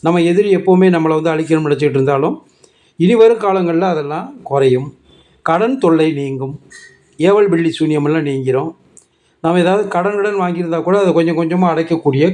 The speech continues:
காலகட்டங்கள் இப்போ உண்டாகக்கூடிய இது. பங்களா-, பங்காளிகளால் துன்பம் ஏற்பட்டாலும், இந்த ஒரு வருட காலத்துல பங்காளிகளால் எந்த துன்பமும் இருக்கக்கூடிய வாய்ப்பு நமக்கு கிடையாது. தண்ணீரில்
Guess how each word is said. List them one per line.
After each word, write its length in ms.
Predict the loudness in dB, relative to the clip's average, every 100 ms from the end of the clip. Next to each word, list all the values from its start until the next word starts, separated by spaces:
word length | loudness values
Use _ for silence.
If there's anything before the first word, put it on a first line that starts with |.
| 0
காலகட்டங்கள் 720 | 0 0 -2 -2 0 0 -2 -6 -16 -20 -16 -12 -10 -6 -2
இப்போ 160 | 0 0
உண்டாகக்கூடிய 640 | 0 -2 -2 -4 0 2 2
இது. 160 | 2 -4 -6 _ _ _ _ _ _ _ _ _ -4
பங்களா-, 440 | -2 0 2 2 2 0
பங்காளிகளால் 640 | 2 2 2 2 2 2
துன்பம் 320 | -2 0 0 0
ஏற்பட்டாலும், 600 | -2 -4 -2 0 -2 -4 -8 -14 _ _ _ _ _ _ _ -2
இந்த 100 | 2 4
ஒரு 120 | 4
வருட 180 | 2 0 -2
காலத்துல 360 | -2 -2 -2 -2
பங்காளிகளால் 640 | -2 -2 0 2 2 0 -2
எந்த 140 | -4 -2
துன்பமும் 420 | 0 0 0 -2 -8 _ -4
இருக்கக்கூடிய 420 | -4 -2 -2 0 2
வாய்ப்பு 240 | 0 -2 -2 -2
நமக்கு 280 | -2 -2 -2 -2
கிடையாது. 460 | 0 2 0 -2 -4 -4 _ _ _ _ -20 -20 _ _ _ _ _ _ _ _ _ _ _ _
தண்ணீரில் 580 | -4 0 0 0 0 -2